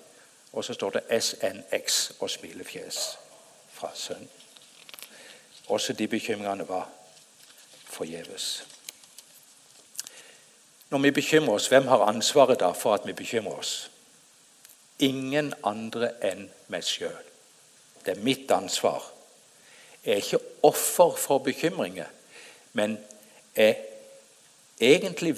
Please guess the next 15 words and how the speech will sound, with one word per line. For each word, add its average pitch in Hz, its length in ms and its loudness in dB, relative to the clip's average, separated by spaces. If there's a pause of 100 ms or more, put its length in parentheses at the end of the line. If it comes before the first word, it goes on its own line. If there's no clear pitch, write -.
(140)
velger 131 640 10
å 139 80 0
bekymre 147 560 0
meg. 92 220 2
Det 123 80 10
er 123 180 6
ofte 147 240 6
et 147 160 4
automatisk 147 880 8
valg, 135 260 12
så 131 120 2
en 131 100 2
tenker 139 360 0
ikke - 180 0
på 165 100 10